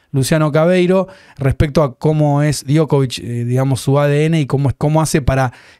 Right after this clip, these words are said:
llegar a pelotas que por ahí otros no llegan, cómo hace para resbalar en cancha rápida, cómo hace para hacer ese despliegue que hace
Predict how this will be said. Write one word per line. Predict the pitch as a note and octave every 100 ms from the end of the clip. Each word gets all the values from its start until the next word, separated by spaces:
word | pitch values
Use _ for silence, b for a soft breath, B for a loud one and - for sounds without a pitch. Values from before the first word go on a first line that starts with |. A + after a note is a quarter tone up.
| -
llegar | C#3+ D3+ D#3+
a | C#3
pelotas | D3 D#3 D3
que | C#3
por | C3
ahí | C#3
otros | C#3+ C#3+
no | C3+
llegan, | B2+ F3+ F3 E3 C#3+
cómo | D3 D3
hace | D3 C#3
para | C3+ C3
resbalar | B2+ C3+ B2+ C3+ D3+ D#3 C#3+ b b
en | - C3
cancha | C#3 C#3+ C#3+
rápida, | D3 F3+ C#3+ D#3 C#3+
cómo | C#3+
hace | D3 D3+
para | C3 C3
hacer | -
ese | D3 C#3+
despliegue | C3+ C3 - D#3 D3
que | B2+ C#3+
hace | C#3+ F3